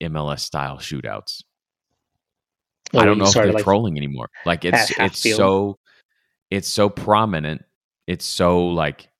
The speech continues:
Speaker 1: th-, like, everybody just takes it for granted that it's the better way to do it or something that, like, I, I, I
Speaker 2: I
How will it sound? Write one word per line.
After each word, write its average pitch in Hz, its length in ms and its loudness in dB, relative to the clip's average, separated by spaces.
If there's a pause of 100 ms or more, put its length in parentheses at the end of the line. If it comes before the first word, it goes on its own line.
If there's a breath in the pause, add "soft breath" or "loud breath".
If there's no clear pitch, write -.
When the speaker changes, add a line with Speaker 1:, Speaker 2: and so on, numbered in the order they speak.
(120)
Speaker 1:
th-, - 140 -10
like, 80 120 -6
everybody 92 380 -4
just 80 220 -12
takes 95 240 -6
it - 100 -16
for 82 80 -12
granted 82 600 -6
that 71 180 -6
it's - 160 -12
the - 100 -10
better 73 300 -4
way 69 180 -6
to 67 100 -8
do 80 260 -4
it 76 80 -4
or 69 80 -8
something 78 460 -12
that, 67 140 -16
like, 67 320 -14 (920)
I, 82 180 4
I, 80 60 4 (200)
I 82 140 2
Speaker 2:
I - 100 -2